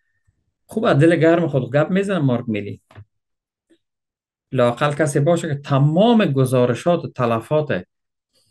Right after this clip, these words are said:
تسلیحاتی و تلفات بشری را روی میزش بگذاره، بگه که از روی ازی صحبت بکن و بگو که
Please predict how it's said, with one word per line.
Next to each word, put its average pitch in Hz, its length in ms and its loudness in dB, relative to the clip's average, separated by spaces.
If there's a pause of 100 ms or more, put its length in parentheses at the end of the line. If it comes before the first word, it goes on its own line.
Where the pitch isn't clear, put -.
(320)
تسلیحاتی 131 760 0
و 165 100 0
تلفات 135 560 -2
بشری 120 600 -2
را 104 180 -2
روی 131 200 0
میزش 135 400 0
بگذاره، 170 400 -2
بگه 143 340 -2
که - 80 -14 (220)
از 135 220 0
روی 160 220 2
ازی 123 300 0
صحبت 107 460 -2
بکن 95 360 -6 (1080)
و 117 100 0
بگو 156 380 0
که 175 360 0